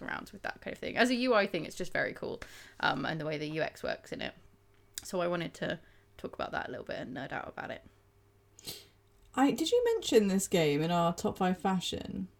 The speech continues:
Speaker 2: episode? 'Cause
Speaker 1: Not in fashion, but I mentioned it before in my, I think, games of something. I think maybe my games of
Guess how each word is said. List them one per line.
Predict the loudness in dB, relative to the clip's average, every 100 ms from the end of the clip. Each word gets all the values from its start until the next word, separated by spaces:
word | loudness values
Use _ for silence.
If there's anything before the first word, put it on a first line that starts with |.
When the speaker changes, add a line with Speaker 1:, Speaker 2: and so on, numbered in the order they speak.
| _ -10
Speaker 2:
episode? | -6 -4 -4 -4 -8 0
'Cause | 2 2 0 -4 -12 -4
Speaker 1:
Not | 6 6 6
in | 4
fashion, | 6 6 4 2
but | 4
I | 4
mentioned | 2 0 -2 -2
it | -2
before | -4 0 2 2 0
in | -2 -2 -2 -4 -6 -10 -8
my, | -2 0 2 2 0 0
I | -2
think, | 0 -2 -2 2
games | 2 4 2 0 0
of | 0 0 0
something. | 2 2 0 -4 -2
I |
think | -2 0
maybe | 0 0 0
my | 0 -2
games | 0 0 0 -4
of | -6 -8 -14